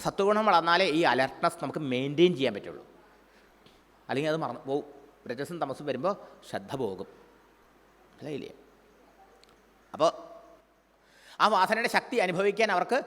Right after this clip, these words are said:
മൂന്ന് ജന്മം വേണ്ടി വന്നു. നോക്കണം, അത് ഭഗവാന്റെ സ്പെഷ്യൽ അനുഗ്രഹം ഉണ്ടായിട്ട്, അത് ഇത്രയും തീവ്രമായി വിദ്വേഷഭാവത്തിൽ സ്മരിച്ചതുകൊണ്ട്. അല്ലെങ്കിലോ കുറെ അധികം വേണ്ടി വന്നേനെ.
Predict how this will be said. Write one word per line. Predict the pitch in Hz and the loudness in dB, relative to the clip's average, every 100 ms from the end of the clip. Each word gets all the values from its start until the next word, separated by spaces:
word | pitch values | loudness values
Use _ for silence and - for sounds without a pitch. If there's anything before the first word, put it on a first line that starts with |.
| - 170 | -6 4
മൂന്ന് | 220 269 | 6 8
ജന്മം | 269 262 254 | 6 6 4
വേണ്ടി | 247 220 | 6 6
വന്നു. | 175 | 6
നോക്കണം, | 170 220 233 - - - - _ _ _ _ _ _ _ _ _ _ _ _ _ _ _ _ _ _ _ _ _ _ _ _ _ _ _ _ _ 147 | 4 4 -2 -6 -18 -20 -20 _ _ _ _ _ _ _ _ _ _ _ _ _ _ _ _ _ _ _ _ _ _ _ _ _ _ _ _ _ 4
അത് | 226 | 6
ഭഗവാന്റെ | 185 180 202 214 | 6 6 4 2
സ്പെഷ്യൽ | - 156 214 | 0 2 4
അനുഗ്രഹം | 196 175 160 | 4 4 4
ഉണ്ടായിട്ട്, | 131 104 - 78 - - - _ - - _ _ _ _ _ - | 4 0 -2 -12 -16 -20 -20 _ -20 -20 _ _ _ _ _ 6
അത് | 220 254 - | 6 6 0
ഇത്രയും | - 190 220 - | 2 2 2 2
തീവ്രമായി | 160 208 214 202 190 | 4 4 6 4 2
വിദ്വേഷഭാവത്തിൽ | 151 180 220 202 190 190 190 208 240 - | 2 2 2 2 4 4 4 0 -4 -4
സ്മരിച്ചതുകൊണ്ട്. | 170 147 127 113 92 82 - - _ 104 | -4 -4 -2 -4 -4 -12 -18 -20 _ -8
അല്ലെങ്കിലോ | 107 127 147 151 160 - | -4 -2 -2 -2 -8 -6
കുറെ | 117 120 | -4 -2
അധികം | 117 117 | -4 -6
വേണ്ടി | 98 92 | -8 -10
വന്നേനെ. | 78 82 | -14 -18